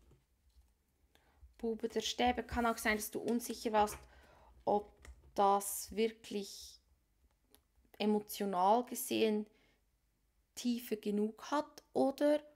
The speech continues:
ähm, ob das mehr körperlich ist, nehme ich wahr. Und für einige nehme ich auch wahr, dass vielleicht jemand ein bisschen unerfahren ist in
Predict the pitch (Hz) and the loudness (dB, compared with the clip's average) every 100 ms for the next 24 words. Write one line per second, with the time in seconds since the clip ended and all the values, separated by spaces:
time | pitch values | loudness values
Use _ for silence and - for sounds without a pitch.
0 | _ _ _ _ _ _ _ _ - 226 | _ _ _ _ _ _ _ _ -2 2
1 | 233 240 247 247 233 233 226 - 220 220 | 4 4 2 -2 -2 0 -2 -2 0 0
2 | - 254 254 247 262 254 - - - 240 | -2 -2 -2 -2 -4 -4 -10 -10 -2 2
3 | 240 247 240 233 240 247 226 - - - | 2 2 2 4 4 2 -2 -6 -2 0
4 | 208 240 240 247 240 226 233 226 - 208 | 2 2 2 0 0 0 0 0 -2 -2
5 | 190 202 208 220 - 220 208 - 208 208 | 0 2 2 0 -4 -4 -4 -2 0 0
6 | 208 208 - - 233 220 202 - 180 175 | -2 -6 -10 -4 0 0 -2 -4 -4 -4
7 | - 175 185 175 | -4 -6 -8 -12